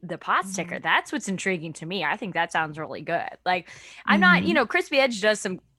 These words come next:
Speaker 1: kind of funky, wild stuff. I don't always love all of it, but this one, I will definitely try it. And I like the fact that you can grab it in the Lion's Choice drive-thru too. That's, that's so
Speaker 2: Yes.
Speaker 1: nice. Mm, okay. Well, stay tuned if that becomes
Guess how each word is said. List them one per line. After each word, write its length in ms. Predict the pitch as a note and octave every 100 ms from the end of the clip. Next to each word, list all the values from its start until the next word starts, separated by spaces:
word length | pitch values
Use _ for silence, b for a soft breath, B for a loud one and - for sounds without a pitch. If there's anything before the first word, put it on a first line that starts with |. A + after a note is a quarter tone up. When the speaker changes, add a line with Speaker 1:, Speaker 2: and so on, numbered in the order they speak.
| _
Speaker 1:
kind 240 | - A3+ G#3
of 80 | E3+
funky, 400 | G#3 G#3+ G3+ E3+
wild 480 | D#3+ F3+ E3+ D3+
stuff. 480 | - - G3 D#3 D3
I 80 | -
don't 160 | G3+ B3
always 380 | - G#3 F#3+ F3+
love 200 | F3+ -
all 240 | F3+ G3+
of 80 | F3
it, 100 | D3
but 140 | D#3+ -
this 180 | B3+
one, 300 | C4+ C4+ D4 D#4 _ _ _ _ _ _ F3
I 80 |
will 100 | F#3
definitely 440 | E3 D#3+ E3+ E3 E3+
try 260 | - C3+
it. 80 | B2+
And 140 | - A3+
I 100 | C#4+
like 200 | B3+ B3+
the 80 | -
fact 240 | G3 F#3
that 60 | F3+
you 120 | F#3
can 160 | F3
grab 300 | E3 F3 F#3+
it 200 | F3+ E3 B B B
in 140 | F#3+
the 80 | F3+
Lion's 300 | E3+ E3+ E3+
Choice 320 | - D#3 -
drive-thru 640 | - D3+ D3 D#3 - C3+ C3+
too. 300 | - C#3 -
That's, 380 | - E3+ - - _ -
that's 220 | E3+ E3+
so 80 | D#3
Speaker 2:
Yes. 120 | C#3+
Speaker 1:
nice. 360 | - - - - _ _ _ _ _ _ F#3+
Mm, 520 | F#3+ F#3 E3 C#3+ C3+ -
okay. 380 | E3 - B2+
Well, 300 | B2+ F#3+ G3 -
stay 340 | - B3+ D4+
tuned 320 | - C4+ A3+
if 100 | F#3
that 180 | F#3+ F#3 _ _ _ _
becomes 840 | G#3+ F#3+ - B3 G#3 F3 D#3+ D#3+